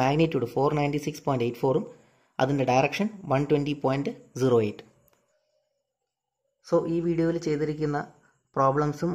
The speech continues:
അതിൻ്റെ കോൺസെപ്റ്റ്സും, ആ, മനസ്സിലായെന്ന് വിശ്വസിക്കുന്നു. അപ്പോൾ ഈ ചാനൽ ആദ്യമായിട്ടാണ് കാണുന്നതെങ്കിൽ എല്ലാവരും ചാനൽ സബ്സ്ക്രൈബ് ചെയ്യുക. ഈ വീഡിയോ ഉപകാരപ്പെട്ടെന്ന് തോന്നുന്നുണ്ടെങ്കിൽ ലൈക്കും ഷെയറും ചെയ്യുക.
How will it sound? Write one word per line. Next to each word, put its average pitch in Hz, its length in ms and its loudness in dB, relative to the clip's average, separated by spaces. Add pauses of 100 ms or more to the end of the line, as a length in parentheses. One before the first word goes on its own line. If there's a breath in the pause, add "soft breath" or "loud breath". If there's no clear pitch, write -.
അതിൻ്റെ 139 220 -2 (100)
കോൺസെപ്റ്റ്സും, 135 540 -4 (440)
ആ, 127 160 -2 (100)
മനസ്സിലായെന്ന് 135 540 -2
വിശ്വസിക്കുന്നു. 127 460 -8 (1200)
അപ്പോൾ 135 160 -4 (280)
ഈ 175 160 -4
ചാനൽ 143 280 0 (540)
ആദ്യമായിട്ടാണ് 147 520 0
കാണുന്നതെങ്കിൽ 131 480 -2 (180)
എല്ലാവരും 135 480 -4
ചാനൽ 127 320 -4
സബ്സ്ക്രൈബ് 131 480 -4
ചെയ്യുക. 123 220 -4 (840)
ഈ - 20 -2 (100)
വീഡിയോ 143 200 2 (100)
ഉപകാരപ്പെട്ടെന്ന് 135 680 -2
തോന്നുന്നുണ്ടെങ്കിൽ 123 600 -4 (1080)
ലൈക്കും 131 460 -2 (100)
ഷെയറും 131 360 0
ചെയ്യുക. 117 260 -4